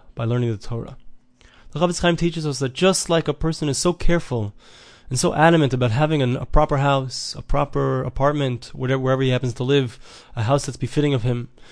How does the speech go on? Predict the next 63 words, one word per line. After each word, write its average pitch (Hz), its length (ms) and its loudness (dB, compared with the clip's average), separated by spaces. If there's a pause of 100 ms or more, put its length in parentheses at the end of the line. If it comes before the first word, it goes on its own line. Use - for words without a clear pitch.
(180)
and 127 80 0
making 147 180 4
sure 143 160 2
he 135 80 4
makes 139 220 0
enough 139 180 0
parnasa, 131 380 2
enough 127 320 -2 (100)
livelihood 135 540 2
in 123 80 0
order 127 160 0
to 123 80 -2
have 123 120 0
such - 140 -6
a 117 80 0
house. 123 440 -4 (420)
So - 120 -4
a 135 60 -2
person 156 180 2
has 160 140 2
to 143 80 -2
likewise 156 340 4
be 143 80 0
sure 156 180 -2
that 147 120 0
he 139 60 0
makes 160 260 0
enough 165 180 4
spiritual 185 640 2
money, 170 300 4
he - 20 4
has 131 180 0
to 139 80 -4
learn 160 220 4
enough 160 280 2
Torah 170 300 0
to 139 140 -6
make 151 160 -2
sure 143 440 -2 (340)
that 131 80 0
he 131 40 6
has 135 140 4
a 127 40 -2
proper 147 300 4
house 143 300 2
in 120 40 -4
the 117 60 -2
world 139 200 0
to - 80 -12
come. 143 340 -2 (880)
And - 100 -4
again, 175 220 2
says 180 160 -6
the 165 80 -4
Chafetz 156 260 -4
Chaim, 156 200 0
this 156 180 -4
is 170 140 -4
hinted 196 380 0
to 165 100 -2
in 165 80 0
the 151 80 0
Pasuk, 156 500 0